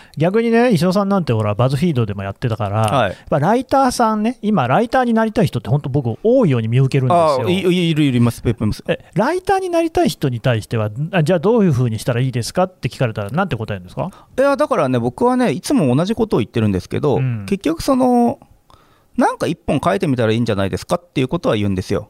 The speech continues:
Speaker 1: うんうん。記事をですか？
Speaker 2: そう。記事でも。
Speaker 1: うん。
Speaker 2: まあ何でもいい。だからその今だったら例えば、あの、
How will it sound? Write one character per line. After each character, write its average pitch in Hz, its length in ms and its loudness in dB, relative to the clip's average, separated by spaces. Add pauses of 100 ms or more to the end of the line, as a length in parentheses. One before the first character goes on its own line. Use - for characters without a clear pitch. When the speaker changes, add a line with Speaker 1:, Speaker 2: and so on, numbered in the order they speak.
Speaker 1:
う 143 40 -2
ん - 20 0
う 139 40 0
ん。 117 320 -6
記 170 140 -2
事 120 120 -4
を 101 60 -8
で 92 60 -18
す - 80 -16
か？ 113 100 -12
Speaker 2:
そ - 480 -4
う。 - 60 -20
記 226 100 -6
事 185 140 0
で 147 80 0
も。 98 140 -2
Speaker 1:
う - 20 -4
ん。 - 60 -8
Speaker 2:
ま 175 80 0
あ 165 40 0
何 190 140 -4
で 202 60 -4
も 190 80 -2
い - 20 -2
い。 - 20 -2
だ 190 120 0
か 180 80 -2
ら 156 80 -2
そ 170 100 -4
の 156 60 -4
今 185 180 0
だ 123 100 0
っ - 60 -6
た - 100 -4
ら 98 60 -4 (140)
例 147 100 0
え 110 60 0
ば、 90 320 0
あ 107 240 0
の、 92 440 -2